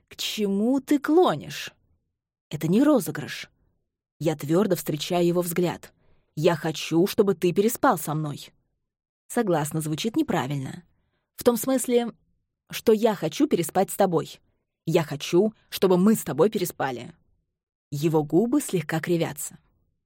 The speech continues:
Прекрасно. Ему хочется посмеяться надо мной, но он сдерживается. «Ты ещё под мухой?» — спрашивает он. «Если да, то обещаю разыграть столь редкую карту джентльмена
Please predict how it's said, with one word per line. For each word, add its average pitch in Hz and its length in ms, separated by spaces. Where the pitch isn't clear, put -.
Прекрасно. - 640
Ему 160 200
хочется 190 420
посмеяться 254 800
надо 160 220
мной, 160 380
но 165 160
он 185 200
сдерживается. 151 880
«Ты 160 80
ещё 180 460
под 175 240
мухой?» — 190 640
спрашивает 165 600
он. 156 280
«Если 170 340
да, 220 240
то 156 120
обещаю 180 480
разыграть 190 520
столь 196 320
редкую 226 440
карту 165 360
джентльмена 175 680